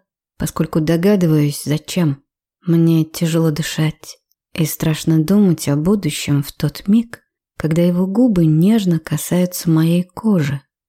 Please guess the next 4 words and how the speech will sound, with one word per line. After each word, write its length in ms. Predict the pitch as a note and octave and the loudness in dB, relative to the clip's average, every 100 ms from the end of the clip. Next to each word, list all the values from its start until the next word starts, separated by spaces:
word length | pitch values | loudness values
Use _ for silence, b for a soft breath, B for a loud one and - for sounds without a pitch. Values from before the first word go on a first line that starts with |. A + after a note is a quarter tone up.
| _ - | _ -8
когда 240 | - C#3+ | -2 0
его 220 | D#3 D3+ D3+ | 0 0 0
дыхание, 680 | D3 - D3+ D#3 F3+ G3 - _ _ _ _ _ | -2 -2 0 2 2 0 -4 _ _ _ _ _
лишь 460 | F3+ E3 E3+ - | 0 0 0 -4